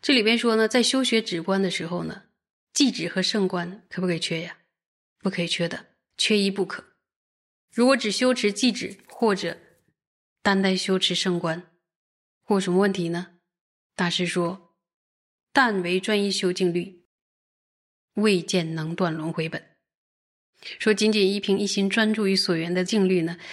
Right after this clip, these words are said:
即使定力坚固如山，安住在善所缘上，如如不动，对于从轮回中出来有办法吗？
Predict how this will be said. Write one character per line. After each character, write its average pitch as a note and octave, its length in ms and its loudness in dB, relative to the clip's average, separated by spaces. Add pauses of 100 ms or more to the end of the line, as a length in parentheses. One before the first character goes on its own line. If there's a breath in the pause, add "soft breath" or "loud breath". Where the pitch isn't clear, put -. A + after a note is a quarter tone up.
(120)
即 G3 180 0
使 F#3+ 200 0
定 G3 240 0
力 F3+ 160 0
坚 F#3 420 0
固 F3+ 220 0
如 E3+ 180 -2
山， F#3 380 -2
安 G#3 200 0
住 G3 140 0
在 F#3 100 2
善 F#3+ 220 0
所 E3+ 120 -6
缘 D#3+ 180 -8
上， F3 260 -6
如 F#3 280 2
如 F#3+ 180 2
不 F3+ 140 -2
动， G#3 280 -6 (1500)
对 C4+ 180 6
于 B3 60 6
从 A#3+ 220 4
轮 A3 180 4
回 A3+ 120 4
中 G#3 140 2
出 A3 200 0
来 G3+ 60 6
有 F3+ 100 2
办 F#3+ 240 0
法 D#3+ 140 -6
吗？ F3+ 200 -16